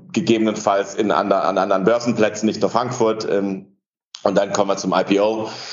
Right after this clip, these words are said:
den wir in Finnland platzieren wollten, sondern, ähm, glaube, dass wir da offen sein sollten für alles, was da, was da kommt. Aber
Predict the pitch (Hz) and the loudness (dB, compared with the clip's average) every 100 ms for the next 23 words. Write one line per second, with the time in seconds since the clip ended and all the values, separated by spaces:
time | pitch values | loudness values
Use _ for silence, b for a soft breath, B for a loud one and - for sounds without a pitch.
0 | B 98 98 101 90 123 117 110 98 - | B 0 2 2 2 0 0 2 -2 0
1 | 104 101 104 101 104 98 95 95 95 90 | 0 2 0 0 0 0 0 2 2 2
2 | 95 98 95 110 113 117 117 107 101 104 | 2 0 2 0 2 0 2 2 2 2
3 | 107 101 95 90 95 80 87 71 87 85 | -2 0 0 2 0 0 -2 -2 -2 -4
4 | 82 87 85 80 90 95 - 117 127 120 | -2 2 2 2 0 0 0 -2 0 -2
5 | 92 101 101 | 2 0 -2